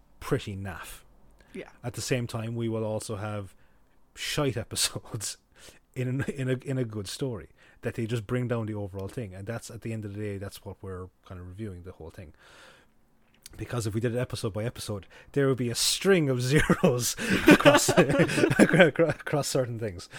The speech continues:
Speaker 1: So no, um, and, like, that being said, like, it's ev-, ev-, like, we would love to hear more thoughts about, like, what everyone thinks of these stories, because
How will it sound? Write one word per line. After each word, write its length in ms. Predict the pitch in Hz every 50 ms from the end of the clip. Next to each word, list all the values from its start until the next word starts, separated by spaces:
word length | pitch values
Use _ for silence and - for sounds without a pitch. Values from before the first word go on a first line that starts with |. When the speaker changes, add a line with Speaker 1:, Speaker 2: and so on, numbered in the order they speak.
| - - - - - 104 -
Speaker 1:
So 360 | - - 143 135 123 113 104
no, 240 | 127 120 98 92 95 - -
um, 640 | 131 131 131 135 135 135 131 131 131 127 127 117 _ _ _ _ - - _ _ _ _ _ _ _ - _ _ _ -
and, 180 | 147 156 151
like, 480 | 147 143 135 - - - - - - - - _ _ _ _ _ _ _ - 147 - _ _ _ _ - _ _ _ -
that 240 | - 160 151 143 -
being 180 | 135 127 120 113
said, 260 | - 131 113 107 98
like, 220 | 101 98 98 92 _ - - - -
it's 640 | 117 113 107 - - - - - - - - - - - _ _ _ _ -
ev-, 200 | 131 139 135 139
ev-, 260 | - 139 139 131 -
like, 120 | 135 120 107
we 120 | 127 143
would 100 | 147 143
love 160 | 139 143 135
to 80 | - 117
hear 160 | 98 127 120
more 220 | 117 117 113 110 107
thoughts 340 | - 123 110 110 - -
about, 240 | 110 92 101 101 95
like, 220 | 101 92 - - 113
what 80 | 104
everyone 220 | 104 95 101 101 101
thinks 200 | 113 101 - -
of 60 | 98
these 160 | 98 95 -
stories, 340 | - 107 98 98 95 92 92
because 420 | 104 98 - 104 101 95 90 -